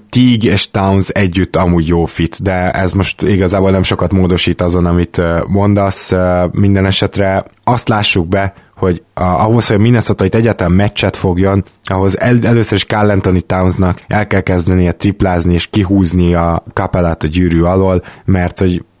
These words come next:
ugye azzal is próbálkoztak, hogy bent birkóztak, az, abban nem annyira volt jó Towns, abban is van még potenciál, tehát ő azért tud ennél jobb lenni, de ez az, ez az első, alapvető, nagyon fontos. A másik, hogy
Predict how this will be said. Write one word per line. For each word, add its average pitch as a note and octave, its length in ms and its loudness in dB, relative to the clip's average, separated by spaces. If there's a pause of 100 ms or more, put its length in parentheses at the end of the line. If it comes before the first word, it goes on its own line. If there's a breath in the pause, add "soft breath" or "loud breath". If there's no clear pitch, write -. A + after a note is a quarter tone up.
(100)
ugye G2 180 0
azzal G#2+ 220 0
is G2 100 0
próbálkoztak, F#2+ 680 -2
hogy F2+ 160 0
bent F2+ 340 0
birkóztak, F#2 800 -2
az, F#2+ 260 0
abban G#2 300 0
nem G2 320 2
annyira F2+ 400 2
volt F2+ 300 0
jó F2+ 140 2
Towns, F#2 360 0
abban A#2+ 360 0
is F2+ 140 0
van E2+ 160 0
még F2 140 2
potenciál, F2 640 -2
tehát F2 200 -4
ő F#2+ 60 2
azért F2+ 260 0
tud G#2+ 160 0
ennél F2 280 2
jobb F2 220 0
lenni, G2 360 0 (260 loud breath)
de F#2 400 -2 (220 loud breath)
ez A2 220 0
az, G2 140 0
ez A2 180 0
az F#2+ 120 0
első, G#2+ 400 0
alapvető, G2+ 580 0
nagyon G2+ 260 2
fontos. A2+ 460 0 (240 loud breath)
A F#2+ 100 -4
másik, G#2+ 520 0 (280 soft breath)
hogy G#2 260 -2